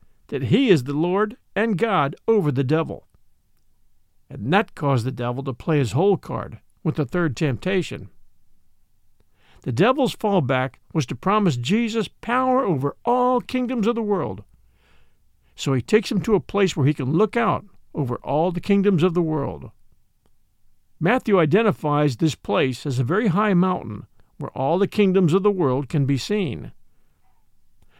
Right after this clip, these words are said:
The spot pointed out by tradition as the summit from which Satan offered to Jesus dominion over all earthly kingdoms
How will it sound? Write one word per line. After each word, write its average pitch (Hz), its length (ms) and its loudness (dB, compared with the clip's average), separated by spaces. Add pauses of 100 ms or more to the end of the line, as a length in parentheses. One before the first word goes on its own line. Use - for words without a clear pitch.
(140)
The 139 100 -2
spot - 380 -2
pointed 208 320 -2
out 196 180 0
by 160 120 0
tradition 156 680 0
as 143 140 0
the 131 100 0
summit 226 400 0
from 175 160 0
which 170 180 0
Satan 202 400 -2
offered 180 360 -4
to 131 100 0
Jesus 139 580 -2 (260)
dominion 185 460 4
over 147 340 2
all 208 300 0
earthly 233 300 0
kingdoms 117 580 -2